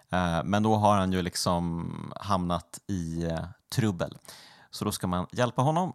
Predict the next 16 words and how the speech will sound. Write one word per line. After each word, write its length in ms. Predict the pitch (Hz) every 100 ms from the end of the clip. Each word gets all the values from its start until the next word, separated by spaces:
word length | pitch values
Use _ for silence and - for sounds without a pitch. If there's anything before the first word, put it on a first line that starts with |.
| -
och, 360 | 107 _ -
eh, 200 | 101 95 -
guida 500 | 90 107 104 92 90
honom 400 | 92 92 87 85
hem. 560 | - - 107 95 82 80 -
Men 140 | 98
då 60 | 95
dyker 260 | 104 113 117
det 40 |
upp 100 | 95
ett 160 | 98 -
mossmonster, 1400 | 95 104 131 - - - 90 98 143 151 - - 90
tror 180 | 85 87
jag, 100 | 85
något 220 | 85 -
liknande. 480 | 92 87 - 90 87